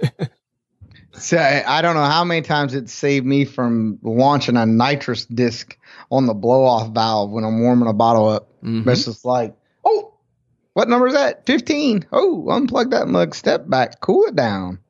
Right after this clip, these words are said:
Speaker 1: Yeah, no, abs-, absolutely. You know, but I mean, there's, even aside from,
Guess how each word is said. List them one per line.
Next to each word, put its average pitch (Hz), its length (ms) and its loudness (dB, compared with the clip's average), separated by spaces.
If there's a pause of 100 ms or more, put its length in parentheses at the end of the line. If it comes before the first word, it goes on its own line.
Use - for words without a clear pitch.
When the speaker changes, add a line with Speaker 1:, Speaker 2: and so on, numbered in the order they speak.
(100)
Speaker 1:
Yeah, 101 380 -4
no, 135 120 2
abs-, 127 300 0
absolutely. 104 760 -4 (300)
You 160 120 -2
know, 135 120 0
but 143 220 2
I 156 60 2
mean, 160 120 0
there's, 175 300 0 (880)
even 156 200 2
aside 131 380 0
from, 104 500 0